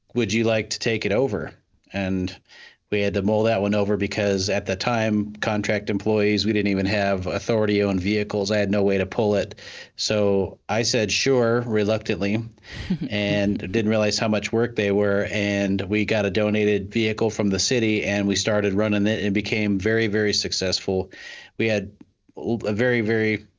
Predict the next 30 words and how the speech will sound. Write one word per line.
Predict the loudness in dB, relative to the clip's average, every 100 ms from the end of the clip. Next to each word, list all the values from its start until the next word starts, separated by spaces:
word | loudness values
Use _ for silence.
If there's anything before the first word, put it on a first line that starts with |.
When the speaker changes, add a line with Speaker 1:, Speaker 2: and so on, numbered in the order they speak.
| _ _
Speaker 1:
large | 0 0 0
amount | -2 -2
of | -2
requests | -4 -2 0 0 0 -4
to | -4 -2
have | 0 0
that | 0 -2 -4
vehicle | -4 -2 -4 -2
brought | -2 0 0
out. | 0 0 -2 -8 -2
But | 0
after | 0 -2 -2 -2
two | 0 2
years | 4 2 2 0
of | 0
running | 2 2 2
it, | 0 -4 -14 -18 -18 -10 -2
the | -2
cost | 0 0 0 0
involved | 0 2 2 2
with | -2
keeping | -2 -2 0 -2
it | 0
up | -2 -2 0
and | 0
running | 2 2 2
was | 0 0
starting | -2 0 0
to | 2
outweigh | 2 2 2 2 0